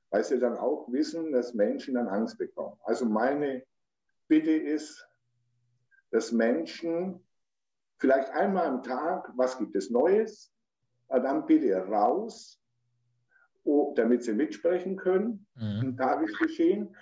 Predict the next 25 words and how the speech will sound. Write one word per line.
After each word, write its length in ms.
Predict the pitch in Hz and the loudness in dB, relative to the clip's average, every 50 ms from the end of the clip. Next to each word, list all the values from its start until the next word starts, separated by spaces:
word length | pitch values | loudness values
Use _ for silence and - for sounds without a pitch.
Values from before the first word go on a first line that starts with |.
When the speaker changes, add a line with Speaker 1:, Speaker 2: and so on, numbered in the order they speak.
| - - | -16 -4
Speaker 1:
aber 200 | - 135 147 131 | 0 2 2 2
dann 220 | - 135 123 120 110 | 4 4 4 4 4
raus 480 | 104 110 117 131 170 202 208 - - | 4 4 4 4 4 4 2 2 0
und 180 | 156 127 127 135 | 0 2 2 2
nicht 360 | 151 175 190 185 - - _ _ | 0 0 -2 -4 -6 -14 _ _
drei, 380 | 123 120 127 143 156 156 156 - | -2 0 2 2 2 2 0 -4
vier 260 | - 147 147 151 147 | -4 0 0 0 0
Stunden 580 | 151 - - - 170 180 180 - 131 - 135 123 135 | 0 -4 0 4 6 6 6 4 0 -4 -4 -4 -2
immer 320 | 156 170 165 147 131 117 | -2 0 0 0 0 0
wieder 460 | 127 143 160 165 165 170 165 160 - - - - _ _ _ _ _ _ _ _ | 0 0 0 2 2 2 2 2 -2 -8 -14 -20 _ _ _ _ _ _ _ _
diese 320 | 123 127 135 139 - - 113 | 4 4 4 4 4 2 4
Medien 560 | 117 120 123 147 156 - 160 156 147 143 123 | 4 6 6 6 6 4 4 2 2 0 -2
konsumieren, 1040 | - 123 123 131 135 135 127 107 104 101 107 120 135 151 170 190 196 208 208 - - - _ _ _ _ 131 | 0 0 0 0 0 0 0 0 0 0 0 2 4 4 4 4 2 -2 -6 -8 -12 -18 _ _ _ _ 2
denn 220 | 123 123 127 131 | 2 2 2 0
die 200 | 135 147 151 151 | 2 2 2 2
haben, 600 | - 127 127 127 131 135 135 139 131 127 - - - | 4 2 0 2 2 0 0 -2 -6 -8 -10 -12 -8
und 80 | 117 104 | -4 -4
das 140 | 104 - - | -4 -2 0
da 240 | 110 101 - - - 110 | 0 0 0 0 0 -2
wiederhole 480 | 117 113 104 98 107 117 135 147 143 | 0 2 2 2 2 2 2 2 0
ich 80 | 127 135 | 0 -2
mir 200 | 123 107 117 113 113 110 | -2 -2 0 0 0 -2
jetzt, 220 | 110 - - - _ - | -2 -6 -12 -20 _ 0
ein 360 | 104 110 120 120 123 127 127 | 2 2 4 4 2 0 -2
Ziel, 520 | 127 - - 120 117 123 143 165 180 359 | -4 -8 -8 -6 -4 -2 0 0 0 -2